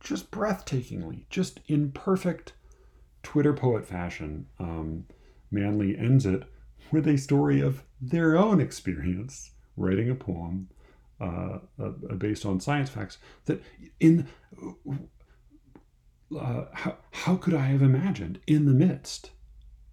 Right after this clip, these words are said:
of writing this article, it turned out a, a poem of mine was a finalist for, uh, a, a very significant, uh, Canadian Poetry Prize.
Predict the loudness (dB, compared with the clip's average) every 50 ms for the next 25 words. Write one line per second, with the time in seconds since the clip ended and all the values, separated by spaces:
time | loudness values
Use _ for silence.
0 | -20 -10 -6 -6 -4 0 0 2 4 4 4 4 4 2 0 -2 -4 -4 -4 -4
1 | -8 -6 -8 -8 -10 -2 -2 -2 -2 -2 -8 -4 0 2 4 4 4 2 0 -4
2 | -6 -10 -14 -20 -6 -2 0 2 2 2 0 -2 -4 _ -12 -8 -2 0 2 2
3 | 2 2 0 0 0 0 -2 -2 0 -2 -2 -4 -4 -8 -18 -20 -20 -20 -20 _
4 | -10 -2 0 0 2 2 0 -2 -2 0 0 0 2 2 0 0 -2 -6 -12 -20
5 | _ _ _ _ _ -2 0 0 0 -2 -4 -10 _ _ _ _ _ _ -4 -4
6 | -4 -2 -4 -6 -6 -8 -10 -4 0 0 0 0 -2 -8 -8 -8 -6 -2 2 4
7 | 4 4 4 2 -2 -2 -4 -2 -2 0 0 -2 -2 -4 -4 -4 -4 -4 -4 -8
8 | -12 _ -4 -2 -2 0 -2 -2 -2 0 2 4 4 4 4 4 2 2 0 -2
9 | -2 -4 -4 -4 -6 -8 -8 -8 -12 -12 -12 -12 -14